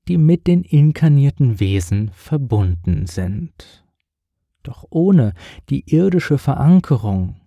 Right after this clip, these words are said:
durch eine physische Inkarnation wäre es anderen höherdimensionalen Wesen nicht möglich, Energie auf die Erde zu senden. Auch dunkle Wesen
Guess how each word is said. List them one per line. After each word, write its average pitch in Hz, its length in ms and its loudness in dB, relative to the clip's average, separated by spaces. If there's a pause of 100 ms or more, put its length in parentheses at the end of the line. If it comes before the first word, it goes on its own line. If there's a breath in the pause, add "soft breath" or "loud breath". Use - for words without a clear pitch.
(140)
durch - 220 -18
eine 95 180 -6
physische 147 560 0
Inkarnation 123 880 0 (720 loud breath)
wäre 170 340 -2
es - 180 -6 (100)
anderen 165 680 0
höherdimensionalen 160 1200 0
Wesen 127 440 0
nicht 185 300 -2
möglich, 123 760 -2 (260)
Energie 107 680 -4 (500 soft breath)
auf 98 300 -6
die 135 260 -4 (180)
Erde 90 460 -2
zu - 180 -6
senden. 101 1080 -6 (1500 loud breath)
Auch 160 240 -6 (120)
dunkle 143 560 2
Wesen 95 640 -4